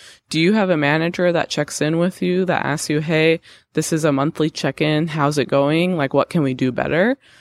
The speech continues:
And that comes back to, like, the science of a career. Like, I am so big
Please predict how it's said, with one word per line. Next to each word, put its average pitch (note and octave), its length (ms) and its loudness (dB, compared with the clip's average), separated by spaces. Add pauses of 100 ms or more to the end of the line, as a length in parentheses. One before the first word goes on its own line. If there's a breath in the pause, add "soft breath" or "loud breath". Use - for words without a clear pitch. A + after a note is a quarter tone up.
(120)
And F3 120 2
that F3 140 2
comes A#3 200 2
back - 280 -2
to, D#3 100 -2
like, - 240 -2
the - 80 -2
science - 480 -4
of B2 80 -4
a - 80 -10
career. - 520 -4 (180)
Like, C3+ 300 -4
I D3 160 0
am D3+ 220 0
so D3 420 2
big C#3 500 -2